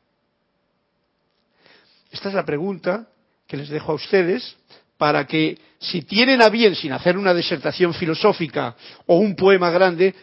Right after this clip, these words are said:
pero digan, ¿qué les sugiere esta situación que hay aquí delante de la pantalla de sus ojos, si es que hay alguien que está viendo por ahí la clase? Como he dicho yo antes,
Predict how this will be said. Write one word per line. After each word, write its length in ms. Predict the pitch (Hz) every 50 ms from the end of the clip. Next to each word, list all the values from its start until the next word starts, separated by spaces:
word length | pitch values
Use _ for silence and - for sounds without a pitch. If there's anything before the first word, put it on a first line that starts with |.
| _
pero 160 | - 165 175
digan, 340 | 175 190 196 190 185 175 170 _
¿qué 140 | - 262 285
les 180 | 262 262 202
sugiere 720 | - - 196 160 - - 202 208 208 190 190 185 - - - _ _ _ _ -
esta 560 | - - - - - 214 185 165 151 156 _ _ _ _ _ _ _
situación 840 | - - - 160 131 - 151 135 117 - 143 151 156 160 165 165 - _ _ _ _ _ _
que 220 | - - 143 135 127
hay 260 | 127 131 131 147 139 _ _ _ _ _ _
aquí 440 | - 139 - - 165 165 175 180 - _ _ _ _ _
delante 800 | - 143 139 151 160 160 156 - 165 160 156 - - - _ _ _
de 320 | - 156 135 131 135 127
la 140 | 131 127 -
pantalla 560 | - 117 120 120 - - 160 156 147 147 139
de 80 | 135 131
sus 240 | - 151 131 - 160
ojos, 320 | 151 - - 175 165 - - - _
si 160 | - - -
es 100 | 135 120
que 140 | - - 127
hay 140 | 123 123 120
alguien 440 | 123 135 143 143 147 160 160 160 170 - _ _ _ _
que 120 | - 131
está 240 | 127 - - 135 127
viendo 380 | 135 147 147 147 139 127 131
por 180 | 120 120 143 190
ahí 200 | 196 151 - - _ _ _ _ _ _ _ _ _ _ _ _ _ _ _ _ _
la 240 | - 143 120 113 113
clase? 480 | - - 113 117 113 - - - - _ _ _ _ _ _ _ _ _ _ _ _ _ _ _ _ _ _ _ _ _ _ _ _ _ _ - - - - - 101 104 101 - 104 95 - - - - - - - - - - - _ _ _ _ _
Como 240 | - - 143 143 151
he 20 | 151
dicho 280 | 156 156 - - 170
yo 200 | 156 156 175 170
antes, 500 | 175 185 185 170 220 247 247 - - -